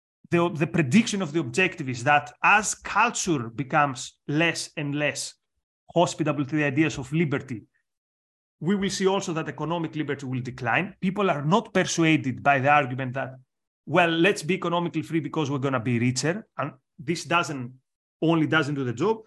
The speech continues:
And also that the United States and England are embarrassingly, from the, for their history,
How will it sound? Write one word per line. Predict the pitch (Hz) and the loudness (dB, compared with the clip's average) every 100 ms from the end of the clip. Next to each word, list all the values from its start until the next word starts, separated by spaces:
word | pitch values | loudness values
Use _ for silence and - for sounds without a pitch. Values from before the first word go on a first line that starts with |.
| _ _ _ - | _ _ _ -4
And | 156 180 | 2 4
also | 254 247 214 | 4 2 2
that | 190 156 127 | 4 2 0
the | 143 | -6
United | 139 185 208 185 | 0 0 0 -2
States | 185 151 127 - | -2 -2 -2 -2
and | 185 180 | 0 2
England | 190 196 233 226 - - | 0 0 0 -4 -10 0
are | 160 196 208 - _ _ _ | 4 4 2 -8 _ _ _
embarrassingly, | - 175 151 175 226 214 - 180 156 143 147 | 0 0 4 6 6 4 2 0 0 -2 -4
from | - 147 | -8 -6
the, | 135 | -6
for | 131 - 156 147 | -8 -10 -4 -4
their | 127 127 | -2 -6
history, | 127 180 - 196 196 190 | -4 -6 -2 0 0 -2